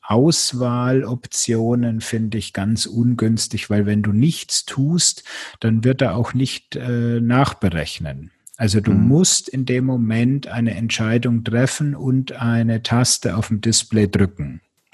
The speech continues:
Speaker 2: Ja, super. Das ist genau das, was ich eigentlich nicht will.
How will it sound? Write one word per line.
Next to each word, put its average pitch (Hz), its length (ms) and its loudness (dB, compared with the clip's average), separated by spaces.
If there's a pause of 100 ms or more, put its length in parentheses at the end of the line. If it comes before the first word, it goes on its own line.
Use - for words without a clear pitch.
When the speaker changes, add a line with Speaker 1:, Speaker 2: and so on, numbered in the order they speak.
Speaker 2:
Ja, 87 200 0
super. 85 420 -6 (140)
Das 82 180 -10
ist - 160 -12
genau 90 180 2
das, 87 160 -6
was 85 120 -4
ich 82 160 -8
eigentlich 82 160 -2
nicht 90 260 0
will. 104 220 4